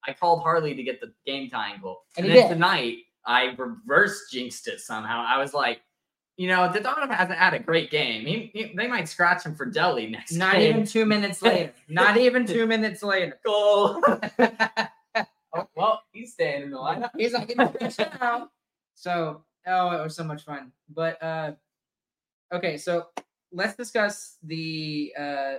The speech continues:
Speaker 2: the power play again, because I, I wanna get on this 'cause it, it's gonna be a talking point because recently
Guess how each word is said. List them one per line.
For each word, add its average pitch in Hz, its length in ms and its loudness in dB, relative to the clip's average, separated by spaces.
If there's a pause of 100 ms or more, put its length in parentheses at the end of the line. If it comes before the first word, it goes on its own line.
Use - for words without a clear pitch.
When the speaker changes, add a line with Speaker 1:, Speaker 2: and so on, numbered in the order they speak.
Speaker 2:
the 151 80 -14
power 160 280 -2
play 143 400 -6
again, 127 260 -16
because 135 420 -12
I, 139 220 -12
I - 20 -6
wanna 175 220 -4
get 165 140 0
on 160 240 -2
this 147 180 -12
'cause 151 240 -12
it, 151 220 -10
it's - 240 -8 (200)
gonna 190 200 -2
be 190 120 -2
a 190 80 0
talking 190 420 -2
point 135 280 -12 (400)
because 156 300 0
recently 151 880 -4